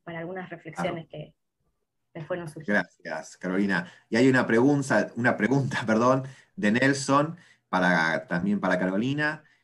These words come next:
Speaker 2: que dice, "¿En qué medida la representación de la desolación de los poblados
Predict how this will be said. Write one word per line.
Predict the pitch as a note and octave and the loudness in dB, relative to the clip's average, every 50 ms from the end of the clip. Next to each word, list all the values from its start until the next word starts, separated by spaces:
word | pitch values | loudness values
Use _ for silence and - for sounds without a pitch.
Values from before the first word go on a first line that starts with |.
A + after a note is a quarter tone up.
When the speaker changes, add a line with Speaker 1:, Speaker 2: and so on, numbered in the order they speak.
| _ _ | _ _
Speaker 2:
que | - G#2+ | -4 -2
dice, | G#2+ A2+ A2+ A2 - - A2+ A2 G2 - A#2 A#2 | 0 0 0 -2 -2 -2 -2 -2 -2 -2 -4 -8
"¿En | A2+ A2 | -6 -4
qué | - D3+ D#3 | -4 -4 -2
medida | D#3 D#3 D#3 D#3 D#3 D3+ C3+ B2 B2 B2+ C#3 D3+ D3+ - | -2 -2 0 0 0 0 -2 -2 -2 -2 -2 -4 -8 -6
la | - G2+ G2+ - - | -4 -2 -2 -2 -4
representación | G2+ G#2+ C3 C#3 C3+ C#3 C3 C3 - A2+ A2 G#2 - G2 - - - D3+ D3+ C3+ A#2 G2 F2+ F2+ F2 | -4 -4 -2 -2 0 -2 -2 -2 -2 -4 -4 -2 -4 -4 -6 -4 -2 -2 0 0 0 0 0 -2 -2
de | F2 G#2 G#2 | 0 0 0
la | G#2 G#2 G2+ - - - - | 0 0 0 -2 -6 -12 -20
desolación | G2 F#2 F2+ F2+ G#2+ D#3 F3+ F3 - - D3 B2 A2+ G#2+ - - C3+ C#3 B2 A2 G2 | -20 -20 -12 -6 -2 -2 -2 -2 -2 -2 -2 -2 -2 -2 -2 -2 -2 -2 -2 -2 -2
de | G2 | -2
los | G2+ A#2 B2+ B2+ | -2 -2 -4 -4
poblados | - G#2 G2+ G2 A#2+ B2+ B2+ A#2+ A#2 A2 A2 A#2+ B2 - - | -6 -4 -4 -2 0 0 2 2 2 0 0 -2 -4 -6 -12